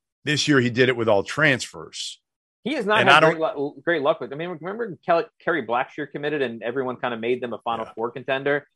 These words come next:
Speaker 2: and he
Speaker 1: Yes.
Speaker 2: didn't really pan out. He has not
Speaker 1: Right.
Speaker 2: had great luck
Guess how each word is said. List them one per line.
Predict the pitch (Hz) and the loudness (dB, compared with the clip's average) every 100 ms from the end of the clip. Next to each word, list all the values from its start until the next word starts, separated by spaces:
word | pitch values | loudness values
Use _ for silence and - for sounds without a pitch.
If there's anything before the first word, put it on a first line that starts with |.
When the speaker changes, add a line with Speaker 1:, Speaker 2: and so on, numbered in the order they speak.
| _ _ | _ _
Speaker 2:
and | 101 | -6
he | - | -2
Speaker 1:
Yes. | 123 | -2
Speaker 2:
didn't | 131 | 0
really | 127 | 0
pan | 123 139 123 120 | 0 0 0 0
out. | 127 139 139 | 0 -2 -4
He | 202 | -8
has | 233 | -6
not | 151 156 | -6 -6
Speaker 1:
Right. | 127 | -4
Speaker 2:
had | 143 127 | -4 -4
great | 117 131 120 | -4 -4 0
luck | 123 110 | -2 -2